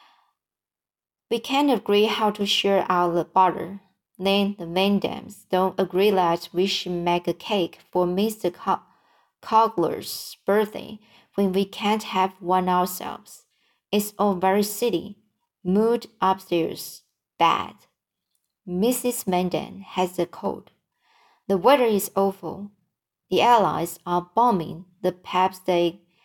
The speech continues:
Calais, Calais and the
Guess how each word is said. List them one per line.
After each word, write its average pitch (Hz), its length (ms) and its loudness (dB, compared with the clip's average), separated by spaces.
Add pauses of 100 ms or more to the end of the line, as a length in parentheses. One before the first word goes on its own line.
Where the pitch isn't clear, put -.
(200)
Calais, 196 760 -2 (640)
Calais 196 540 -2 (960)
and 202 180 2
the 190 160 0